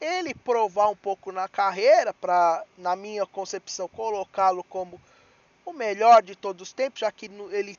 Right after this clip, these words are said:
tem os números ao seu favor, é realmente a questão dele ter mostrado que ele sabe também, que ele consegue dirigir,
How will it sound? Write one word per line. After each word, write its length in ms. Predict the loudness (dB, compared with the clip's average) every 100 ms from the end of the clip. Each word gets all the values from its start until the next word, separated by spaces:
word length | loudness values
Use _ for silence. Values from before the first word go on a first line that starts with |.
| _
tem 220 | -8 -6
os 240 | -12 -16
números 520 | -10 -8 -6 -8 -8 -4
ao 200 | -4 -4
seu 240 | -10 -12
favor, 580 | -4 -4 0 4 6 4 _ _ _ _ _
é 280 | 2 4 4 2 _ _
realmente 460 | -4 -2 -2 -10 -12
a 40 |
questão 320 | -12 -6 -6
dele 280 | -6 -14 -16
ter 200 | -4 -2
mostrado 840 | -2 -6 -4 2 4 4 0 -14 _ _ -20 _
que 100 | -12
ele 200 | -10 -8
sabe 520 | -8 2 6 6 2
também, 480 | -2 -2 0 -4 -6 _ -20 _ -12
que 80 |
ele 260 | -10 -10 -18 _ _ -6
consegue 440 | -4 0 0 -2
dirigir, 800 | -10 -12 -10 -12 -12 -12 -12 -14